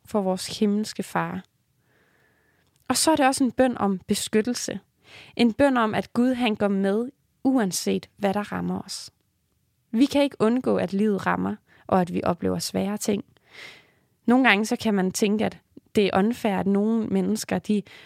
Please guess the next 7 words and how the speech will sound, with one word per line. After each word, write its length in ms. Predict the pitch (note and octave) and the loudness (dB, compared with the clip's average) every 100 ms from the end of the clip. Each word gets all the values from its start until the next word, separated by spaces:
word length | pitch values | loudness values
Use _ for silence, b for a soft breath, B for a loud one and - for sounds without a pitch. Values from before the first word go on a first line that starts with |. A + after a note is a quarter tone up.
| B | B
kommer 240 | - F#3+ F#3 | -2 0 2
lettere 420 | G3 G#3 A3 F3 | 0 -2 -4 -6
ig-, 440 | D#3+ - - G3+ G3+ - | -6 -8 -4 -4 -4 -6
igennem 420 | F#3+ A3 G3+ F#3+ | -2 0 0 0
livet 300 | A3 A3 F3 | 0 0 -2
end 120 | F3+ | -2
andre. 380 | F3+ F#3+ G3 G#3 | -2 -2 -4 -8